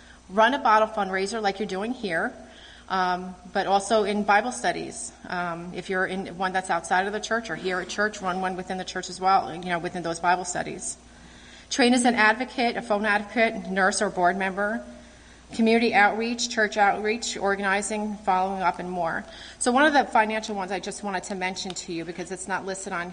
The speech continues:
here, is this cute little U S A Choose Life, um, thing that you can put above or below your license plates. It is a twenty-five dollar, uh, yearly fee, but twenty of that twenty-five goes directly to My Choice. So there is a form in the back if you want to take one home today.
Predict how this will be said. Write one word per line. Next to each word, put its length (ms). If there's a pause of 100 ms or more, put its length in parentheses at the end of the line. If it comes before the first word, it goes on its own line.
here, 200
is 120
this 180
cute 260
little 560 (200)
U 160
S 200
A 300
Choose 400
Life, 480 (320)
um, 400 (720)
thing 160
that 120
you 60
can 120
put 180
above 320
or 80
below 300
your 240
license 420
plates. 420 (560)
It 100
is 160
a 80
twenty-five 560
dollar, 380 (180)
uh, 180 (140)
yearly 460
fee, 480 (560)
but 160
twenty 420 (260)
of 200
that 180
twenty-five 640
goes 200
directly 380
to 160
My 180
Choice. 520
So 240
there 160
is 100
a 80
form 240
in 80
the 60
back 300
if 80
you 60
want 140
to 60
take 180
one 120
home 180
today. 520